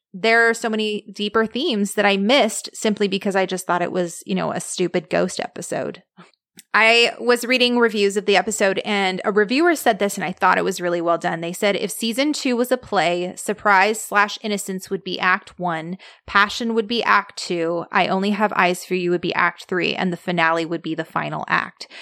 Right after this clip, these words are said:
Because they kinda deal, they deal specifically with Buffy. Um, and I mean, every episode has little bits of Buffy in there, but really, like, delves into Buffy's character growth and kind of is pushing her along through the season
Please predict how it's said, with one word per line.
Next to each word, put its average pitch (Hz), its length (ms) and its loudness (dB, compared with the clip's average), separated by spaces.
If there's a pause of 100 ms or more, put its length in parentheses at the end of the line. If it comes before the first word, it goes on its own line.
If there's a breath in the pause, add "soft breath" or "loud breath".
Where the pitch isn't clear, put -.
(260 loud breath)
Because 269 520 0
they 214 260 2 (100)
kinda 226 300 2
deal, 208 260 0
they 214 160 4
deal 233 180 2
specifically 262 520 -4
with 240 200 -2
Buffy. - 540 -2 (420 soft breath)
Um, 214 340 4
and 226 160 2
I 240 60 6
mean, 233 240 0
every 214 260 4
episode 202 380 -2
has 175 420 0
little 180 200 -2
bits 175 220 -2
of 180 140 -8
Buffy 165 320 -2
in 175 80 -4
there, 170 140 -2
but 170 160 -4
really, 220 480 2
like, 170 360 0
delves 196 420 4
into 180 880 0 (260 loud breath)
Buffy's 202 320 2
character 208 580 0
growth 170 540 0
and 185 240 0
kind 190 220 2
of 180 100 0
is 180 160 0 (260)
pushing 233 440 2
her 185 160 0
along 170 540 4
through 185 180 0
the 170 80 0
season 165 580 -2